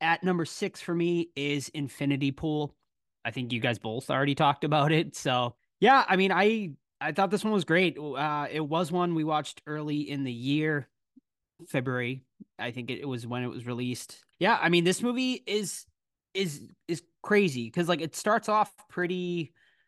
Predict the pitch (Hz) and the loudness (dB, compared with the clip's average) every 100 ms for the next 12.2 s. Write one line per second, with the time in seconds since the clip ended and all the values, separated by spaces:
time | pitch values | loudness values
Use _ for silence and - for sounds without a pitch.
0 | _ _ _ - 143 135 - - 220 185 | _ _ _ -2 -2 -2 -14 -4 2 2
1 | 151 - - - 175 143 - - 170 160 | 0 -8 -20 -10 -4 -4 -4 0 0 2
2 | 135 139 147 135 - - _ 156 135 151 | 2 2 2 0 -4 -20 _ -4 0 2
3 | 160 170 175 - 151 147 _ _ 160 147 | 2 2 -2 -6 -6 -6 _ _ -6 -6
4 | - 180 165 156 139 139 135 131 120 - | -6 -4 -4 -4 -4 -2 -4 -4 -6 -10
5 | 131 113 120 131 139 135 127 - - 131 | -12 -12 -10 -6 -4 -4 -6 -10 -10 -8
6 | 127 127 117 - 123 123 120 113 - _ | -6 -8 -10 -8 -8 -6 -6 -8 -12 _
7 | - 123 123 - 120 - 143 123 - - | 0 0 0 -4 -8 -4 -2 -2 -6 -6
8 | 131 123 120 143 131 110 110 113 113 117 | -4 -2 -2 -2 -2 -4 -4 -2 0 -2
9 | - - - - 175 151 147 - 151 151 | -6 -16 -6 4 4 4 -2 2 2 2
10 | - 143 139 139 131 - 127 135 - 131 | 0 0 2 2 0 -2 -6 -6 -6 -4
11 | 131 120 - - 135 120 120 - 151 127 | -4 -6 -12 -6 -4 -4 -6 -6 -2 -2
12 | 110 110 | -2 -8